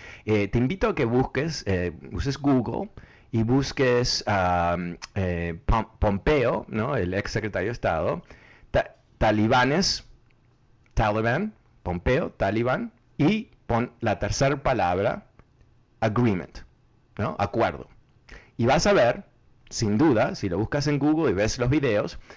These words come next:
vas a ver un divino video de Mike Pompeo, secretario de Estado, representante de Donald Trump, hablando sobre cómo los talibanes eran los socios para hacer paz. ¿Ok?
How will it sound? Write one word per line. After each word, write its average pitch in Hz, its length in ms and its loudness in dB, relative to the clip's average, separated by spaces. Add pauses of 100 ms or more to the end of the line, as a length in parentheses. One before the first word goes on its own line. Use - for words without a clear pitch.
(140)
vas 208 240 -2
a 214 40 0
ver 175 360 2
un 131 440 0
divino 123 640 2
video 101 640 2
de 90 280 -2
Mike 110 300 -2
Pompeo, 147 460 0
secretario 101 460 -2
de 156 60 -2
Estado, 127 340 0
representante 92 1160 -4 (340)
de 104 140 0
Donald 110 340 0
Trump, 87 300 -6 (220)
hablando 151 540 2
sobre 139 480 0
cómo 196 380 2
los 156 180 -2
talibanes 117 720 2
eran 131 320 0
los 101 160 -2
socios 127 520 0
para 104 360 0
hacer 92 500 -4
paz. - 360 -10 (840)
¿Ok? 117 120 -2